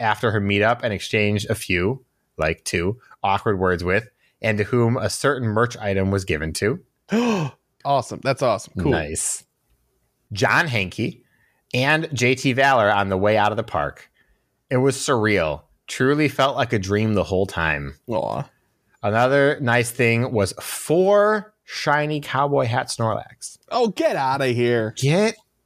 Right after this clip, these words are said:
Speaker 1: outta here, Mitch. What?
Speaker 2: <laughs>
Speaker 1: Very glad these weren't Caterpie.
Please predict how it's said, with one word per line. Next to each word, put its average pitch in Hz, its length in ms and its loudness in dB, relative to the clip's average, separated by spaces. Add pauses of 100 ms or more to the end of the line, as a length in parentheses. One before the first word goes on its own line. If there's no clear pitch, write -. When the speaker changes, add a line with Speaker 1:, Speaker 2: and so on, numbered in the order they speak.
(100)
Speaker 1:
outta 190 540 2
here, 110 420 0
Mitch. 95 340 0 (220)
What? 254 380 2 (320)
Speaker 2:
<laughs> - 1040 -8
Speaker 1:
Very 147 300 2
glad 160 400 4
these 147 200 2
weren't 131 360 0
Caterpie. 87 720 -2